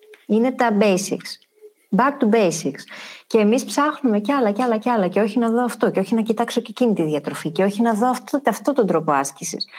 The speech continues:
Είναι πολύ βασικά εκείνα τα πράγματα τα οποία μας κάνουν καλά, καλό και οδηγούν στο να έχουμε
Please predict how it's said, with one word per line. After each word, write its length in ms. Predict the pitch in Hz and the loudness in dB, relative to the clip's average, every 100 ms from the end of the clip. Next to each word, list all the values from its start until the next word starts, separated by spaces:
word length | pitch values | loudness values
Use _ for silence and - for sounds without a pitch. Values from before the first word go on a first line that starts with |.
| - - _ _ _ _ _ _ - | -20 -20 _ _ _ _ _ _ -6
Είναι 280 | - 285 359 | 0 2 2
πολύ 240 | 294 294 | 2 2
βασικά 440 | 311 320 302 214 196 | 2 0 0 0 2
εκείνα 300 | 165 170 160 | 2 0 -2
τα 80 | 160 | 0
πράγματα 420 | 160 151 156 151 | 0 0 -2 -4
τα 100 | - | -6
οποία 200 | 160 165 | -4 -2
μας 160 | 160 | -2
κάνουν 280 | 160 165 160 | -2 -2 -2
καλά, 500 | 160 156 156 151 - _ | 0 0 0 -2 -6 _
καλό 480 | - 170 185 151 147 - _ _ _ | -2 2 2 0 -4 -18 _ _ _
και 460 | - 185 165 151 156 - - | -2 0 2 -2 -4 -10 -2
οδηγούν 480 | 190 180 175 208 | 0 2 2 2
στο 180 | 202 196 | 2 -2
να 160 | 165 165 | -2 -2
έχουμε 560 | 185 - 170 143 139 | -2 -2 -2 -2 -6